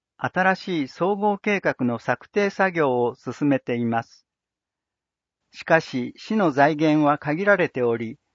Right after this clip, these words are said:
行政だけで町づくりを進めることは難しく、市民の皆さんの力が必要です。そこで、六月からは川西ミーティングを、秋頃からは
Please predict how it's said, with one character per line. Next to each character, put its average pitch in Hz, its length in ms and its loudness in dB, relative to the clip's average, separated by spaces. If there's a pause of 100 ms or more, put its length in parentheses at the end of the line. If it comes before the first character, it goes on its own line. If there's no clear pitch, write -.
(240)
行 147 200 0
政 202 300 -2
だ 196 120 2
け 190 120 -4
で 139 140 0
町 123 280 -2
づ 196 140 -4
く 175 120 -6
り 127 160 0
を 110 60 0
進 147 280 -6
め 180 140 2
る - 80 -4
こ 175 100 -2
と 170 160 -2
は 113 140 0
難 131 360 -2
し - 140 -16
く、 - 260 -10 (440)
市 - 180 -6
民 196 240 2
の 120 140 0
皆 147 240 0
さ 165 160 0
ん 120 100 0
の 107 140 -4
力 190 420 0
が 147 100 2
必 - 300 -6
要 110 220 -2
で 104 160 -8
す。 - 260 -20 (1400)
そ 135 160 -4
こ 147 160 0
で、 139 320 -2
六 147 320 -4
月 202 240 0
か 165 140 -2
ら 135 160 2
は 123 280 0
川 170 260 0
西 208 260 -4
ミ 202 160 0
ー 170 40 -4
テ - 140 -2
ィ 123 80 2
ン 120 80 0
グ 117 180 -4
を、 110 200 -2 (840)
秋 208 300 -4
頃 202 240 0
か 143 120 0
ら 120 160 4
は 117 320 -2